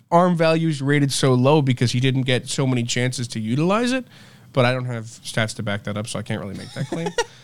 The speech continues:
Speaker 1: Um, but
Speaker 2: Here's a take that I have. Couldn't tell
Speaker 1: <laughs>
Speaker 2: you
Speaker 1: I'm
Speaker 2: about
Speaker 1: just
Speaker 2: it.
Speaker 1: putting it out there. Just
Speaker 2: Yeah.
Speaker 1: think about it. Um, but Heim, what I can say is he's an elite framer.
Speaker 2: Yeah.
Speaker 1: Guy steals strikes like nobody's freaking business.
Speaker 2: Yeah.
Speaker 1: Um, so,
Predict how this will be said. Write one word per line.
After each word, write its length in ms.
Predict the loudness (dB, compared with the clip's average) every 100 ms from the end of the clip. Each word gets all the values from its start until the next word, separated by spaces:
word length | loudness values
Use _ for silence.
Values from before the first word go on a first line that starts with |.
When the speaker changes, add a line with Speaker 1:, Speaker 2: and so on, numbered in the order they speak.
| -18 -2
Speaker 1:
Um, 680 | 0 0 -2 -4 -6 -8 -10 _ _ -2
but 280 | 0 0 -4 -10
Speaker 2:
Here's 220 | 0 0
a 60 | 2
take 260 | 2 2 4
that 100 | 4
I 140 | 6
have. 380 | 6 4 2 -2 -4 4
Couldn't 300 | 4 4 4
tell 200 | 6 6
Speaker 1:
<laughs> 0 |
Speaker 2:
you 80 | 4
Speaker 1:
I'm 60 | 4
Speaker 2:
about 180 | 4
Speaker 1:
just 120 | 4 2
Speaker 2:
it. 20 |
Speaker 1:
putting 160 | 2
it 60 | 4
out 200 | 2 2
there. 180 | 0 -2
Just 100 | 2
Speaker 2:
Yeah. 120 | 0 2
Speaker 1:
think 120 | -2
about 260 | 0 -2 -4
it. 60 | -10 -20 -20 -20 -2
Um, 380 | 2 4 2 2
but 140 | 0 2
Heim, 500 | 2 2 0 -2 -6 _
what 120 | 2 2
I 80 | 4
can 260 | 0 0
say 180 | 2 0
is 100 | 0
he's 140 | 0
an 100 | 0
elite 320 | -2 -2 -4 -8
framer. 400 | -2 0 0 -6 -16 -8
Speaker 2:
Yeah. 160 | -8 -2
Speaker 1:
Guy 160 | -2
steals 400 | 0 0 0 0
strikes 400 | 0 2 2 0
like 140 | -8 -4
nobody's 300 | -2 -2 -4 -10
freaking 320 | -4 -2 -2 -4
business. 460 | -4 -6 -10 -12 -8
Speaker 2:
Yeah. 160 | -10 -10 -4
Speaker 1:
Um, 440 | 2 4 2 0
so, 460 | 0 2 4 2 -4